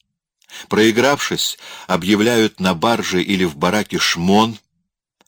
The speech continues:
еще находят что-нибудь у фраеров, и игра продолжается. Затем блатные не любят трудиться.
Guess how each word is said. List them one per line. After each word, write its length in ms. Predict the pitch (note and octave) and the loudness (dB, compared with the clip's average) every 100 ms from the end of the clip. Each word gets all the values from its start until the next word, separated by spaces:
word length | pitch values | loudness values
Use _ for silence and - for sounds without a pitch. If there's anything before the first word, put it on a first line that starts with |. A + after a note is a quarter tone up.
| _ _ | _ _
еще 480 | - C#2+ - G2 G#2+ | -14 -6 -4 0 0
находят 540 | A#2 A2+ A2+ A2 A2 - | 0 -4 -2 -2 -2 -6
что-нибудь 680 | - G#2+ G2+ G2 G#2 - _ | -2 -2 0 -2 -6 -8 _
у 100 | F#2+ | -10
фраеров, 680 | - F#2 F#2 F2+ F#2 F2 - - - - - | -6 -2 0 0 -2 -6 -14 -20 -20 -20 -10
и 180 | D2+ D2+ | -6 -4
игра 220 | D#2+ D2+ | -4 -4
продолжается. 1040 | - D2 C2+ B1+ D2 D#2+ F#2+ - - F2+ _ _ _ _ _ _ _ F3+ F3+ E3 E3 D#3 _ D3 C4+ _ _ _ _ D4+ _ _ _ _ _ _ _ _ _ _ _ _ _ _ _ _ _ _ _ | -6 -10 -8 -8 -4 -4 -6 -10 -10 -10 _ _ _ _ _ _ _ _ _ _ _ _ _ _ _ _ _ _ _ _ _ _ _ _ _ _ _ _ _ _ _ _ _ _ _ _ _ _ _
Затем 520 | - F#2+ G3 G#3 F#3 - | -4 2 4 4 2 -4
блатные 640 | F#2 F#2 G#2+ - E3+ F3 | -2 2 2 2 2 4
не 140 | D3+ C#3+ | 2 4
любят 300 | E3 D3 - | 4 2 -4
трудиться. 680 | - B2 F#2 D#2 - - | -6 -6 -6 -8 -8 -10